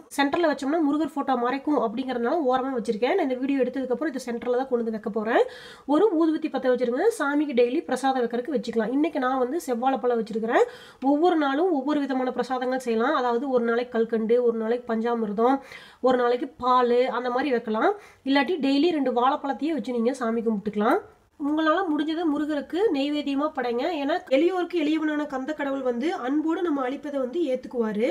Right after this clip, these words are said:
நம்ம எதை செஞ்சாலும் அதை முழு மனதோட செஞ்சா போதுங்க. அப்புறம் ஒரு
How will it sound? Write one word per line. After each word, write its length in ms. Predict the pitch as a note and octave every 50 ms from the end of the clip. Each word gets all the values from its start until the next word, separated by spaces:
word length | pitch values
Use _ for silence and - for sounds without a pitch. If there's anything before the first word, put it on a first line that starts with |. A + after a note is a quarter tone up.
| A4 - -
நம்ம 200 | B3 B3 B3 B3+
எதை 200 | B3+ C4 C4+ F#4+ F#4
செஞ்சாலும் 420 | - E4+ D#4+ D#4 D#4+ D#4 E4+ G4 F4
அதை 120 | D4 C4+
முழு 220 | B3+ B3+ C#4 D#4 D#4
மனதோட 400 | D#4+ D#4 D4+ D4 C#4+ C#4+ D4+ F4
செஞ்சா 280 | - C#4 C4+ B3 C4 C4+ C4+
போதுங்க. 400 | - A#3 A#3 G#3 A3+ G#3+ G3+ G#3+ B3+ E4 G#4 - - _ _ - - _ _ -
அப்புறம் 300 | D#4 D#4 D#4+ F#4+ A4 A#4
ஒரு 100 | F#4+ E4